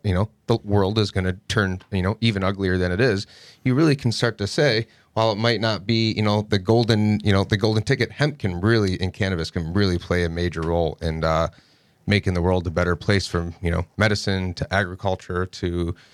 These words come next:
you know, ex-, you know, communities. It's a, it really is a remarkable plant. And, uh,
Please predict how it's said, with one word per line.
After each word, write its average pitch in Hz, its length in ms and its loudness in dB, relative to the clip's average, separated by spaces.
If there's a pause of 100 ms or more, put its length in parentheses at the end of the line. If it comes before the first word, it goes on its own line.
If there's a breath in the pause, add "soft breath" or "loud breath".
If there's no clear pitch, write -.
(220 soft breath)
you 85 80 -6
know, 80 200 -8 (240)
ex-, - 420 -6
you 85 80 -2
know, 80 100 -4 (400)
communities. 123 680 4
It's 90 200 -2
a, 87 200 0
it 107 80 0
really 120 280 0
is 90 140 -4
a 90 60 -8
remarkable 85 480 -4
plant. 82 420 -4
And, 82 100 -2
uh, 78 100 0